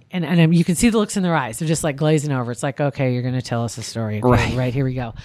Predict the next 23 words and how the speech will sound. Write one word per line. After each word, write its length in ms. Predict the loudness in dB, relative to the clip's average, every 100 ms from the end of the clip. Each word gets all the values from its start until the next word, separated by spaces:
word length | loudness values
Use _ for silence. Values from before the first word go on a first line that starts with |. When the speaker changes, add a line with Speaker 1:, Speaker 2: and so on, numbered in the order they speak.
| -12 -6
Speaker 2:
Time 180 | 2 2
to 40 | 4
tune 220 | 4 4
out. 260 | 4 4
Speaker 1:
Right? 400 | 6 8 6 4
And, 300 | 4 4 6
Speaker 2:
Mm-hmm. 160 | 6 4
Speaker 1:
and, 400 | 4 4 2 2
uh, 180 | 2 2
he 180 | 0 -2
starts 340 | 0 0 -2
talking, 380 | -2 0 0 -2
though, 100 | -2
and 80 | 0
he 80 | 2
doesn't, 260 | 0 -2
he's 220 | -4 -2
relentless. 460 | 0 0 0 -4 -6
He 80 | -2
does 260 | 2 2
not 160 | 2 0
back 240 | -2 -2
up. 240 | -2 -2